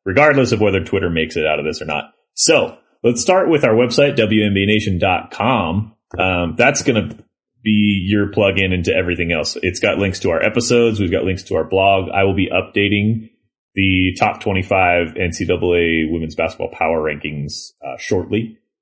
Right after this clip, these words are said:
Um, so if you didn't read my preseason list, it'll have an updated list here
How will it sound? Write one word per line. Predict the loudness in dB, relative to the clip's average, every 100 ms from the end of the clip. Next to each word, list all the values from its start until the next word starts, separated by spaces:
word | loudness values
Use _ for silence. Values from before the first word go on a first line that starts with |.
| _ _
Um, | -6 -4 -8
so |
if | -6
you | -4
didn't | -2 -2
read | -2 -2
my | -4
preseason | -4 -6 -4 -4 -4 -2
list, | -2 -2 -8 -18 _
it'll | -6 -4
have | -4
an | -4
updated | -4 -2 -4 -2
list | -4 -6 -4
here | -4 -4 -8